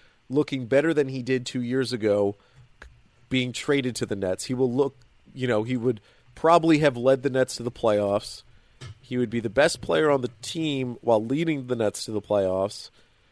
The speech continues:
Um, he's still not peak what he should be. He's still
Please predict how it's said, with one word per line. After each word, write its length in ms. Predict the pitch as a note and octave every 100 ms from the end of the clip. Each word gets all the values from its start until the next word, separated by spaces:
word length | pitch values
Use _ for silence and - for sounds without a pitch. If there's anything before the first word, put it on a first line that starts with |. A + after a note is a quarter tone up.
| _ _ -
Um, 280 | G#2 G#2 A2
he's 240 | - C3+
still 560 | - - - - E3+ F3
not 320 | E3+ D3 -
peak 480 | - D#3+ E3 - - _ _ _ _
what 200 | C3 C3+
he 160 | B2 C3
should 360 | - D#3 C#3+ A2
be. 360 | G#2 G#2 G#2 -
He's 180 | A#2 A2
still 380 | - D3 C#3+